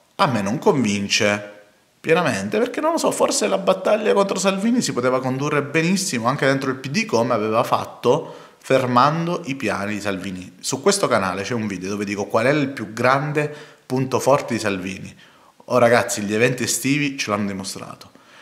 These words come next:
Il più grande punto di Salvini è sempre stata la pazienza, il saper attendere. Nel video spiego perché, le sue varie fasi della carriera politica. Appena è stato frettoloso, facendo dei calcoli sbagliati, e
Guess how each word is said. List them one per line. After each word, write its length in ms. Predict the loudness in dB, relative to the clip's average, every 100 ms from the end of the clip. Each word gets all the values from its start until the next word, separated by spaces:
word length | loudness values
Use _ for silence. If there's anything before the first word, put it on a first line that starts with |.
| -14
Il 140 | -10 -4
più 180 | -4
grande 280 | 2 4 4
punto 200 | 0 -2
di 240 | -2 -4 -2
Salvini 360 | -2 0 -2
è 20 |
sempre 260 | -2 -4 -4
stata 160 | -2 0
la 120 | 0
pazienza, 560 | 0 -4 -10 -12 -12
il 80 | -8
saper 260 | -4 2 2
attendere. 500 | 0 -8 -8 -8 -6
Nel 160 | -8
video 300 | -4 -2 -2
spiego 420 | -6 -4 -4 -2 -4
perché, 480 | -4 -6 -6 -6
le 140 | -6 -8
sue 120 | -6
varie 240 | -4 -6
fasi 380 | -6 -6 -6 -8
della 180 | -10 -8
carriera 300 | -8 -8 -8
politica. 400 | -10 -12 -14 -18 -20 -20 -18 -20 -6
Appena 540 | -6 -6 0 2 2
è 20 |
stato 340 | 0 0 0 -2
frettoloso, 1120 | -6 -8 -4 -2 4 4 6 2 0 -4 -16 -20 -20 -4
facendo 420 | -2 0 -2 -4
dei 160 | -6
calcoli 400 | -4 -4 -4 -8
sbagliati, 960 | -8 -6 -4 -2 -6 -8 -8 -8 -8 -20 _ _ _ _ _ _ 0
e 520 | 4 4 2 -10 -18